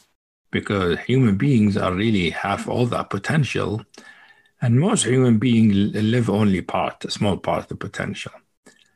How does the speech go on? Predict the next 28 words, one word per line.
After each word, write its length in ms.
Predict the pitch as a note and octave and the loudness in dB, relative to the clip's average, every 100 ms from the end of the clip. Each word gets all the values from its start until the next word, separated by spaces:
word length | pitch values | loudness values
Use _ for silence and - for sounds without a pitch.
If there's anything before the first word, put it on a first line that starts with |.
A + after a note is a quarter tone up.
| _ _ _ | _ _ _
And 260 | - G#2 G2 | -2 0 0
the 520 | G2 F#2 E2+ F#2 F#2+ | 0 0 -2 -6 -8
people 260 | - B2+ G#2 | -4 -2 -2
call 220 | - G2 F2+ | 0 0 0
that 260 | G#2 G2+ | 0 -2
human. 380 | - C#3 A2+ F2 - - | 0 2 2 0 -6 -8
I 60 | |
mean, 160 | E3+ F2+ | -6 -8
in 40 | |
fact, 320 | - G1+ - - - - | -6 -6 -8 -6 -6 -4
<laughs> 240 | - - F#3+ | -4 -2 0
most 380 | C#3+ - - | -2 -4 -8
people, 240 | - C3+ A#2+ | -4 -2 0
when 100 | A#2 | 0
they 80 | A#2+ | 2
talk 200 | A#2+ A2+ | 0 0
about 260 | A2 A2+ | 0 0
human, 360 | C3+ D#3 C3 A#2 - - - | 0 2 2 0 -4 -10 -4
they 120 | C3 B2 | -2 0
talk 280 | D#3 B2+ | 0 0
about 280 | A#2+ A#2+ G#2 | 0 0 -2
human 360 | - C3+ A#2+ G2+ | 2 2 4 2
failings. 600 | - C3 G#2+ F#2+ F2 G2+ | 0 -2 0 0 0 -2
"Oh, 380 | C3 D#3+ D#3+ D3 | 0 0 0 2
this 160 | B2+ A#2 | 2 0
is 40 | |
just 280 | A#2 A2 - | -2 -4 -2
human," 480 | G#3 A2+ F#2+ E2+ | 0 2 2 0